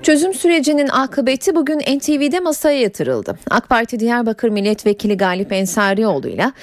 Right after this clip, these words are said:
B D P Muş Milletvekili Sırrı Sakık tartışmanın taraflarıydı. Sakık, çözüm için adaya herkesin gidebilmesi gerektiğini söyledi. Ensarioğlu ise Kandil ve B D P'den gelen açıklamalara tepki gösterdi.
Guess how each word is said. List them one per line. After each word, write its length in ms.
B 140
D 100
P 180
Muş 420
Milletvekili 840
Sırrı 320
Sakık 500
tartışmanın 680
taraflarıydı. 760
Sakık, 480
çözüm 300
için 340
adaya 300
herkesin 520
gidebilmesi 600
gerektiğini 560
söyledi. 480
Ensarioğlu 760
ise 300
Kandil 380
ve 200
B 140
D 120
P'den 400
gelen 260
açıklamalara 920
tepki 320
gösterdi. 520